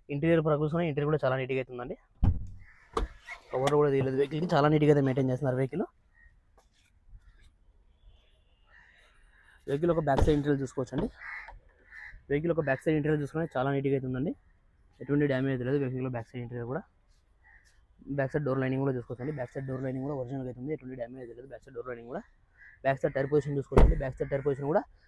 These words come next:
సెవెంటీ పర్సెంట్ వరకు బ్యాక్ సైడ్ టైర్ పొజిషన్ అయితే ఉంది వెహికల్‌కి. వెహికల్ యొక్క టోటల్ బ్యాక్ సైడ్ లుక్ చూసుకోవచ్చండి. వెహికల్ యొక్క టోటల్ బ్యాక్ సైడ్ లుక్ చూసుకున్నా ఎక్సలెంట్ కండిషన్‌లో అయితే ఉందండి, ఎటువంటి డ్యామేజ్ అయితే లేదు. Mahindra ఎక్స్‌యూవీ ఫైవ్ హండ్రెడ్ డబ్ల్యూ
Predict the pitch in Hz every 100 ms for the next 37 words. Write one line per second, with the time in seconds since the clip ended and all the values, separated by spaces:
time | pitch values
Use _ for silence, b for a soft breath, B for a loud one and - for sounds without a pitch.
0 | _ - 147 156 160 165 151 160 160 -
1 | 131 131 131 131 131 123 127 123 120 143
2 | 285 B B B B - 156 165 180 170
3 | 160 160 139 - 143 135 135 - 127 127
4 | 143 233 _ _ - b b _ _ _
5 | _ _ 151 160 180 180 165 170 143 -
6 | 160 143 147 - 151 175 - 143 143 139
7 | 151 135 127 127 139 269 _ _ _ _
8 | 139 147 160 131 135 139 127 123 196 -
9 | b b 131 147 165 180 160 - 151 165
10 | 151 151 143 180 139 135